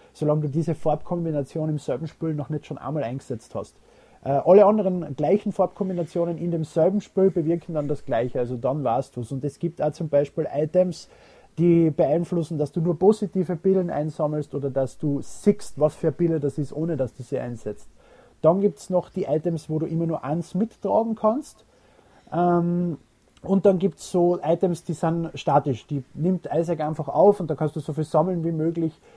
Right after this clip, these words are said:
Und das können teilweise Verstärker sein, Veränderer von deinem Aussehen oder von deinen Fähigkeiten oder einfach so kleine <sighs> Figuren, die mit dir rumfliegen und auf Gegner schießen. Tobias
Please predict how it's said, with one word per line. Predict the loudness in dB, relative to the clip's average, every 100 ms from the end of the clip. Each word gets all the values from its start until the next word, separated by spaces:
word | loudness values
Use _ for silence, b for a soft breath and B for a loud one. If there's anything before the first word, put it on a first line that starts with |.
| b
Und | -4 -4
das | -4
können | -2 -2
teilweise | 2 2 2 -2
Verstärker | -6 -6 -2 -2 0 -4
sein, | -2 -2 -2
Veränderer | -4 -4 -4 -2 0 0 -4
von | -4 -4
deinem | -2 -4 -2
Aussehen | 0 -2 0 -2 -2 -2
oder | -2
von | -2 -6 -4
deinen | -2 -2 -4 -8
Fähigkeiten | -6 -2 0 0 -2 -2 -2 -4 -6 B B -4
oder | 0 2 2 2
einfach | -2 -4
so | -4 -6
kleine | -2 2 2
<sighs> | 2 -2 0
Figuren, | 4 4 4 0
die | 0
mit | 0 0
dir | 2
rumfliegen | 2 0 -2 -2 0 0 -2
und | -4
auf | -6 -2
Gegner | -4 -4
schießen. | -6 -8 -10 -12 -20 _ _ _ _ -8
Tobias | -2 4 2 2 -18